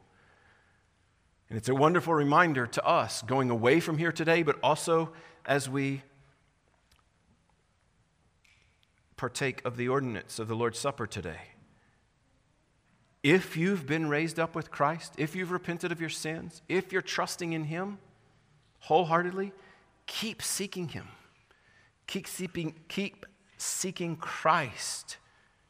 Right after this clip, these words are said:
who is seated at the right hand of God. Keep setting your mind on the things that are above. Don't be consumed with the temporal and the earthly.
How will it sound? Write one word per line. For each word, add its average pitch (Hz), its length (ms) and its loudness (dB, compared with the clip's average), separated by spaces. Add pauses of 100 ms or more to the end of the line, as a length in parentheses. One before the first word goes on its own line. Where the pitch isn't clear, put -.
(460)
who 139 120 -6
is 131 80 -2
seated 151 340 -2
at 143 120 -2
the 131 60 -6
right 135 240 -2
hand 127 220 -6
of 120 100 -6
God. 127 420 -4 (1120)
Keep 208 340 0
setting 170 400 2
your 165 140 2
mind 131 640 4
on 117 100 -4
the 113 60 -6
things 135 340 -6
that 139 100 -2
are 135 100 0
above. 131 380 0 (140)
Don't 170 400 -2
be 123 100 -2
consumed 120 800 -4
with 104 120 -8
the 104 60 -12
temporal 123 640 -8
and 104 100 -6
the 107 80 -6
earthly. 120 480 -4